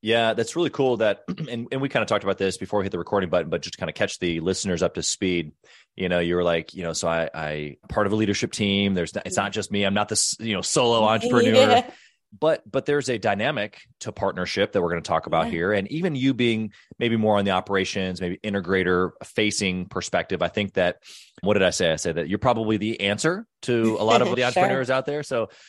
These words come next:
Speaker 1: I think that we'll try to provide even more value to these all over the place entrepreneurs
Speaker 2: Yeah.
Speaker 1: that need incredibly talented people like you in, in partnership with them. So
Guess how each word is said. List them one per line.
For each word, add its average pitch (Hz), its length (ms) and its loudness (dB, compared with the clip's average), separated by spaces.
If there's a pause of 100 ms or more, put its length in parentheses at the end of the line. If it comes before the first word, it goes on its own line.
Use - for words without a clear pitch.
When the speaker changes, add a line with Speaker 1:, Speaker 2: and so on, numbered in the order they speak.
(200)
Speaker 1:
I 107 80 -2
think 131 200 -6
that 113 200 0
we'll 107 140 -4
try 107 220 2
to 101 80 0
provide 95 640 -2
even 87 280 -6
more 90 300 -8
value 71 440 -8
to 76 220 -8
these 73 480 -8 (120)
all 110 400 6
over 98 260 2
the 92 100 -4
place 90 480 -4
entrepreneurs 82 840 -6
Speaker 2:
Yeah. 202 480 0
Speaker 1:
that 143 140 -6
need 90 320 -2
incredibly 98 260 2
talented 85 400 -4
people 78 480 -6
like 76 280 -4
you 107 460 -2
in, 87 360 -4
in 90 180 -6
partnership - 400 -6
with 95 100 -10
them. 71 160 -4
So 120 240 2